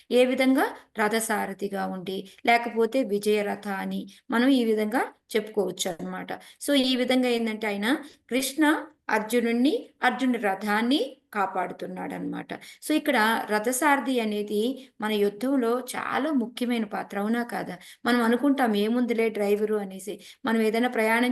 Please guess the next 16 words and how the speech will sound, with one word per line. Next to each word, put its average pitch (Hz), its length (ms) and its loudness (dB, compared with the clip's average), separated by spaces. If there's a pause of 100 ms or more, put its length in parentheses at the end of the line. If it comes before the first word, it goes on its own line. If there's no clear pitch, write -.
(100)
చేయాలంటే, 226 380 0
డ్రైవర్ 208 340 2
ప్రాపర్‌గా 226 480 -2
తీసుకెళ్తేనే, 214 720 -4
లేకపోతే 220 640 0 (240)
ఆ 233 40 4
ప్రయాణం 233 480 4
మధ్యలో 247 400 2 (240)
మనకి 240 640 -2
రసాబస 226 420 0
అయిపోతుందన్నమాట. 190 880 -6
So, - 340 -8
ఇక్కడ 277 320 2
కూడా 285 260 0
ఏందంటే, 202 540 0
ఎందుకు 269 720 4